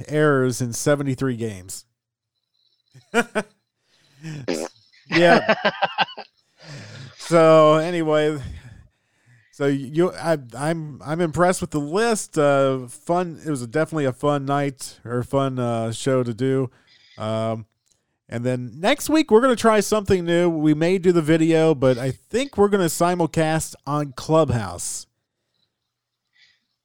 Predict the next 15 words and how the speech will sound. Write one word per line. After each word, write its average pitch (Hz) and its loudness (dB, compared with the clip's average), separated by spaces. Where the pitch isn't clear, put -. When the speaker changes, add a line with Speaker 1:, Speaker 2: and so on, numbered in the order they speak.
Speaker 1:
which 135 2
is 123 2
Speaker 2:
It's 127 4
Speaker 1:
a, 120 4
Speaker 2:
gonna 175 4
be 156 -2
new. 151 0
Speaker 1:
it's 151 -2
a 131 2
brand 165 2
new 175 4
Speaker 2:
New 170 8
to 165 6
Speaker 1:
app. 165 6
Speaker 2:
us. - -4